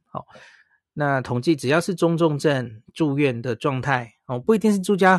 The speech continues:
加护病房哦，它也可以住普通病房嘛，吼。好，那这资料已经最新的统计是来到了六月二十号之前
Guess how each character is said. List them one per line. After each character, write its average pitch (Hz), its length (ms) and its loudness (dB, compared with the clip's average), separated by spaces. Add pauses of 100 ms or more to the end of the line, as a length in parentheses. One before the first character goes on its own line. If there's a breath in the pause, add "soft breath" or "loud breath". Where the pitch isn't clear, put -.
(120)
加 180 80 0
护 175 80 2
病 165 180 0
房 120 220 0
哦， 123 240 -4
它 180 80 -4
也 170 80 -2
可 139 80 -4
以 156 60 0
住 156 120 -2
普 131 160 -8
通 143 200 -6
病 135 160 -4
房 107 180 -8
嘛， 110 140 -12
吼。 120 180 -6 (1800 soft breath)
好， - 320 -10
那 175 140 -2
这 185 340 0
资 180 220 0
料 175 200 4
已 151 120 -6
经 147 320 -4 (100)
最 185 160 6
新 165 260 -2
的 143 140 2
统 110 240 -8
计 143 280 -4
是 - 220 -8
来 127 220 2
到 151 160 2
了 135 80 6
六 156 180 2
月 147 160 0
二 156 240 0
十 117 300 -8
号 123 240 -2
之 127 160 -8
前 123 260 -10